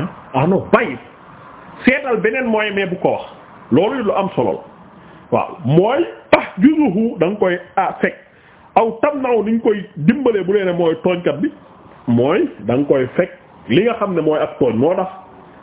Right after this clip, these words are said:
am na ci yeneen riwaaye yi, Yonent bi alayhi salaatu wa salaam dane, aw tahjuzuhu dane, da ngay jàpp fawqa yadayhi. Waaw.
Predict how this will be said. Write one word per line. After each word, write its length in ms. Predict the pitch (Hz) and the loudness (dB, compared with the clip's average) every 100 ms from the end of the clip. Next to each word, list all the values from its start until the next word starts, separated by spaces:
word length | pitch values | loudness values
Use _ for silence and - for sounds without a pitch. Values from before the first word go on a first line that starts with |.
| - - - | -20 -8 -2
am 160 | 185 | 0
na 80 | 180 | 0
ci 120 | 170 196 | 0 0
yeneen 220 | 208 190 | 0 0
riwaaye 340 | 165 151 127 110 | 2 2 2 2
yi, 200 | 247 - - - - - - - - - - - - | 0 -2 -14 -20 -20 -20 -20 -20 -20 -20 -20 -8 0
Yonent 300 | 143 180 180 | 0 0 -2
bi 100 | 170 | 0
alayhi 240 | 160 156 143 | 0 0 0
salaatu 160 | 135 - | -2 0
wa 40 | |
salaam 300 | 135 135 127 | 0 0 0
dane, 220 | 131 160 117 - - - - - - - _ - | 0 -2 -6 -14 -20 -20 -20 -20 -20 -20 _ -2
aw 240 | 156 170 170 | 0 0 -2
tahjuzuhu 520 | 139 127 123 113 107 | -2 0 0 2 2
dane, 240 | 120 131 - - - - _ - - - - _ - | 0 0 -2 -6 -18 -20 _ -20 -20 -20 -20 _ -4
da 120 | 113 | 0
ngay 280 | 143 127 117 | 2 0 0
jàpp 300 | 135 - - - - | -2 -2 -14 -6 0
fawqa 460 | 175 151 143 143 151 - - - - | 2 2 0 -2 -2 -8 -20 -20 -10
yadayhi. 760 | 95 90 98 90 - 131 147 - - _ - - _ - | -6 -2 -2 -2 -2 0 0 -4 -18 _ -20 -20 _ -10
Waaw. 220 | 92 73 | -6 -6